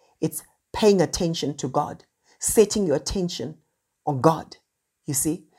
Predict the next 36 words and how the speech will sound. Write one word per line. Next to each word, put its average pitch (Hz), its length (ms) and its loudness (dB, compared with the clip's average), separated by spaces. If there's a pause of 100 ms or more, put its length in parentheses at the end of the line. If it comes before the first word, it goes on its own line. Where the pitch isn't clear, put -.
(220)
You 185 140 2
can't 240 400 2
have 202 240 0
your 196 140 0
attention 190 540 -4
on 160 220 -4
too - 180 -2
many 185 340 0 (120)
other 160 220 4
things 143 480 -4 (180)
and 160 180 2
think 175 220 4
you'll 160 140 4
also 160 300 4
give 131 300 -2
God 135 360 0 (260)
your 151 160 6
attention. 170 540 -4 (180)
This 190 160 0
is 233 120 2
not 185 340 -2
a 170 120 0
multitasking 160 1040 -2
thing, 143 320 0 (300)
right? 160 280 -2 (280)
When 175 120 4
it 170 60 -2
comes 226 220 2
to 233 100 -4
seeking 214 480 -4
after 175 300 0
God, 156 380 -2 (280)
it's 170 140 -6
about 156 240 0
separating 185 720 0
yourself 147 500 -4